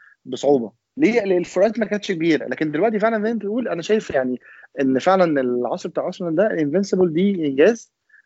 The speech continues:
و-، وال-، والفروقات ما كانتش بين، بين الفرق فروقات كبيره.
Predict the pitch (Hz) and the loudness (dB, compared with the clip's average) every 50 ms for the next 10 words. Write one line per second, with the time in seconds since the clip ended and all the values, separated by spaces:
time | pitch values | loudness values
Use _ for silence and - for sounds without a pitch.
0 | _ _ - 127 127 127 131 131 127 123 127 127 127 123 123 117 123 127 127 127 | _ _ -2 2 4 4 6 4 4 4 2 2 2 0 0 0 0 0 2 0
1 | 120 - - 143 151 170 165 190 160 - 170 180 175 - 160 135 139 135 127 120 | 0 0 2 4 4 4 4 2 0 2 0 0 0 -2 0 2 2 2 2 2
2 | 143 151 160 139 - 170 170 165 - - 143 156 175 - - 156 165 202 226 262 | 2 2 0 0 2 2 2 2 0 0 -2 -2 -2 -2 -2 2 2 4 4 2